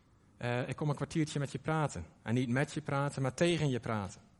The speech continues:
Gewoon eenrichtingsverkeer. Voor sommige mensen is dat hun relatie met God. Ze doen de hele dag hun eigen ding en dan reserveren ze vijf minuten om een eenrichtingsgesprek te houden. Maar dat is niet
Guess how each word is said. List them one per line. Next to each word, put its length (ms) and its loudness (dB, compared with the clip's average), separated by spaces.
Gewoon 540 0
eenrichtingsverkeer. 920 -2
Voor 120 -6
sommige 340 2
mensen 380 2
is 120 -2
dat 340 2
hun 140 2
relatie 480 2
met 160 -2
God. 340 -6
Ze 120 -10
doen 140 4
de 60 6
hele 240 6
dag 260 2
hun 120 2
eigen 320 2
ding 280 2
en 120 -2
dan 120 4
reserveren 640 2
ze 260 0
vijf 300 0
minuten 420 -2
om 300 -2
een 120 -4
eenrichtingsgesprek 800 0
te 60 -6
houden. 340 -2
Maar 120 0
dat 220 0
is 140 -2
niet 340 -2